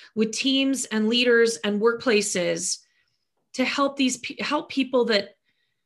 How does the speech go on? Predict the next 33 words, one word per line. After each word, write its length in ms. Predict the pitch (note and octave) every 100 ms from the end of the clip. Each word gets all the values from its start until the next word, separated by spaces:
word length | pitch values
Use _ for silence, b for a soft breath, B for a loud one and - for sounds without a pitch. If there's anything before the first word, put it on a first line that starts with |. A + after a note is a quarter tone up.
| _
like 120 | A#3
you 60 | B3
said, 240 | A#3+ C4+
are 80 | A#3+
really 200 | G#3 G#3+
passionate, 680 | G3+ - F4 - G3+ F3+ - _ _
find, 560 | - B3 C#4+ D4+ C4 b b b b _ -
like, 280 | A#3+ A#3 -
you 160 | B3 B3
know, 220 | F#3+ G#3 -
"Oh, 140 | B3
just 300 | A3+ B3+ -
take 220 | - B3+
a 40 | G#3+
break. 420 | G#3+ G#3+ D#3+ -
Oh, 200 | G#3+ A3+
just 340 | A3+ A3+ A3+ -
have, 320 | A#3 G#3+ G#3+
you 120 | A3+
know, 60 | G3+
go 120 | A3
on 100 | G#3
regular." 360 | G#3+ G#3+ G3+ - B B _
That, 280 | B3 C4 C4
that 160 | C4 C4
doesn't 340 | C#4 C4 C#4
work 260 | B3+ F4+ F#4
for 160 | -
everybody. 380 | F3 E3 D#3+ D#3
That's 220 | G3 D4
great 240 | - E4+ F#4+
advice, 800 | C4+ A#3 C4+ F#4+ D#3+ - - - _ _ _ _ _ _ _ _ _
but 300 | A#3+ A#3